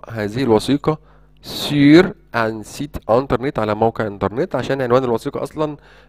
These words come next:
البروفايل بتاعي. بور لا مير، بالنسبة للأم، لا شامبر دي ندى، حجرة ندى تكون إيه؟ تكون نيل، سيئة، لأنها قالت غير منظمة.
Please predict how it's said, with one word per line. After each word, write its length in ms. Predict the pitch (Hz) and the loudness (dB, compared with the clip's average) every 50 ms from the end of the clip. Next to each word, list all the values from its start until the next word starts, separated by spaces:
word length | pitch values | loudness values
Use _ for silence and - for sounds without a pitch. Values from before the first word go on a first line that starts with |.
| - 127 | -2 -2
البروفايل 440 | 139 143 127 123 123 - 139 127 120 | 0 0 0 -2 0 0 -2 -2 -2
بتاعي. 320 | 113 - 73 64 - - - - - - _ - - - _ _ - - | -2 -4 -4 -4 -4 -8 -14 -20 -20 -20 _ -20 -20 -20 _ _ -20 -12
بور 260 | 107 120 - 214 226 | 0 6 8 8 8
لا 120 | 214 180 147 | 8 4 2
مير، 240 | 131 110 95 90 | 2 2 -2 0
بالنسبة 340 | - 101 110 147 175 170 175 | -2 -2 -2 0 0 2 2
للأم، 380 | 165 143 117 - 101 90 82 - - | 0 2 2 2 2 2 0 -2 -2
لا 100 | 107 110 | -2 0
شامبر 360 | - - 170 180 175 180 156 | 4 4 4 4 4 0 0
دي 120 | 127 127 | 0 -2
ندى، 360 | 117 120 139 143 147 143 143 135 - _ - | -2 0 0 0 0 0 0 -2 -6 _ -8
حجرة 340 | - - 139 147 139 143 143 - | 0 4 4 4 4 4 0 0
ندى 260 | 123 120 113 104 95 90 | 0 -2 0 0 0 -2
تكون 380 | - 98 - - 123 135 139 | -2 -4 -2 0 0 0 0
إيه؟ 460 | 120 - 110 107 104 101 104 104 101 - _ _ _ _ _ _ _ _ _ _ _ - | -2 -6 -6 -6 -4 -4 -4 -6 -8 -12 _ _ _ _ _ _ _ _ _ _ _ -6
تكون 680 | - 80 - - 98 101 107 113 117 127 131 131 131 127 - _ - | -6 -6 -4 0 2 4 6 8 8 6 6 4 0 -10 -14 _ -14
نيل، 520 | - 120 143 151 131 95 90 87 87 - - - | -6 -2 2 2 2 2 0 -4 -10 -14 -18 -14
سيئة، 600 | - - 143 147 151 147 139 - - 87 90 98 - - - - | -8 -4 -4 -4 -2 -2 -4 -4 -4 -6 -8 -10 -16 -20 -14 -6
لأنها 260 | 107 104 101 113 110 | -4 -4 -2 -2 -2
قالت 200 | 98 113 113 107 | 0 -2 -2 -2
غير 160 | 107 110 117 | -2 -2 -2
منظمة. 500 | 117 123 123 120 113 104 104 85 - - | 0 2 2 2 2 2 -2 -2 -2 -4